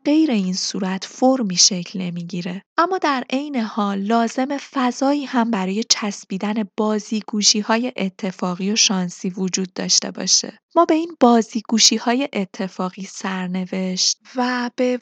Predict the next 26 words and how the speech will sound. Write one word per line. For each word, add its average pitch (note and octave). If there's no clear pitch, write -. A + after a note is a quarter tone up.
واکنش B3
هامون D4
در G3+
برابر F#3+
سرنوشت F#3
انتخاب F#3
می‌گیم. G3
ممنون C#4
که E4
تا D4
پایان G#3
همراه G3+
بودید. G3
امیدوارم C4
شنیدن G#3+
این A#3
اپیزود F#3
در A3+
افزایش A#3+
آگاهی G3+
و G#3
اطلاعاتتون F#3+
بی A3
تأثیر A3
نبوده G3+
باشه. -